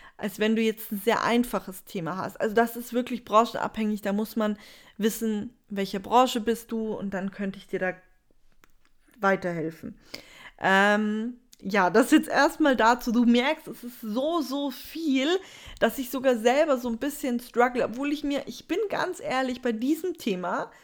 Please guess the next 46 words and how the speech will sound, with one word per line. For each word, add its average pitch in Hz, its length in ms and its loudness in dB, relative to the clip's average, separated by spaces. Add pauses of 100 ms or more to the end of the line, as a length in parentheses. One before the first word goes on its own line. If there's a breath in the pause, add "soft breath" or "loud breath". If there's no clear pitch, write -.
(340 soft breath)
auch - 200 0
eine - 360 -2
Art 202 200 -8
Skript - 440 -8
geschrieben - 520 -8
habe. - 160 2
<laughs> 269 60 4
Also - 180 0
was 240 180 6
heißt 240 260 2
Skript? 269 300 -2
Aber 202 160 6
ich 220 140 -2
habe - 180 -4
mir 240 240 -2
aufgeschrieben, 269 720 0 (400 loud breath)
hey, 277 320 2
was 233 200 -4
muss 220 160 2
ich 208 140 -8
unbedingt 277 600 0
sagen 311 680 2
und 220 280 -4
was 220 200 2
ist 233 200 -10
wichtig 302 440 0
und 247 140 -2
so. 247 100 2
Aber 202 180 0
trotzdem 269 440 0
merke 285 300 2
ich 262 80 -6
jetzt - 180 -6
auch - 120 -4
immer 285 260 -2
wieder, 285 260 2 (840 loud breath)
ach, - 140 -6
das 302 280 -2
wäre 294 120 2
noch 262 200 -2
wichtig 285 360 -2
und 220 160 4
jenes 302 380 -2
wäre 254 120 2
noch 254 200 -4
wichtig. 254 420 -4